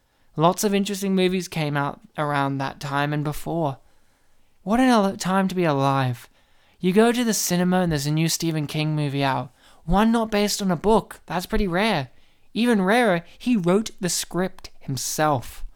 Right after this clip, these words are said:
What excitement you must feel. You're a Stephen King fan.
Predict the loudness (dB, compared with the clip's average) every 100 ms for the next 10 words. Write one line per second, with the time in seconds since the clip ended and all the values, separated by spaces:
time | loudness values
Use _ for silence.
0 | -18 _ _ _ _ _ 0 2 0 0
1 | -2 -4 -4 -2 -2 -4 -6 -6 -4 -6
2 | -10 -20 _ -20 -6 0 2 2 -2 -2
3 | -2 -2 -2 0 0 2 0